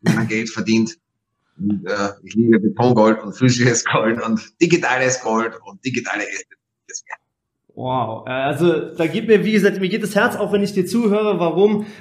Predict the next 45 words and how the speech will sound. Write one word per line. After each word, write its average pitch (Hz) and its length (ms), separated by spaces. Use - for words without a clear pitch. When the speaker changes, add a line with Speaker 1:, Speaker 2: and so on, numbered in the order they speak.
Speaker 2:
Ähm, 160 720
weil 170 240
ich 170 160
glaube, 170 520
dass 156 280
du 165 100
mit 156 160
deinem 147 240
Näschen 170 400
nicht 165 220
nur 139 140
richtig 208 360
liest, 190 320
sondern 170 380
du 160 140
beweist 143 480
es 139 140
ja 139 120
immer 151 380
und 127 140
immer 131 200
wieder, 131 160
dass 131 160
du 135 60
mit 123 140
deinem 131 280
Näschen 135 400
richtig 135 400
liest. 156 360
Ähm, 143 480
direkt 143 340
mal 190 60
die 170 60
Frage 170 260
vorweg, 180 380
ist 170 160
das 160 180
nur 160 140
das 131 240
Näschen 180 640
oder 202 260
ist 190 160
das 180 100
auch - 140
einfach 165 440